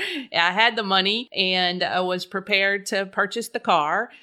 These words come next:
make my decision that day 'cause I'd already done my research. And he goes, "Well, honey,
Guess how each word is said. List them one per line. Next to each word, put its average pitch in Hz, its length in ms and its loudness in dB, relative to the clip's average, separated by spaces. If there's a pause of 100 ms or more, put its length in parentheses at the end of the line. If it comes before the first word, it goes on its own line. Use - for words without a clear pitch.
(140)
make 175 260 0
my 190 140 -2
decision 190 440 -2
that 190 220 0
day 165 280 2
'cause 196 140 -4
I'd 226 200 2
already 190 240 2
done 202 240 0
my 156 100 -2
research. 147 800 -6 (400)
And 180 500 0
he 208 240 -10
goes, 190 540 -2
"Well, 214 180 -2
honey, 262 400 -2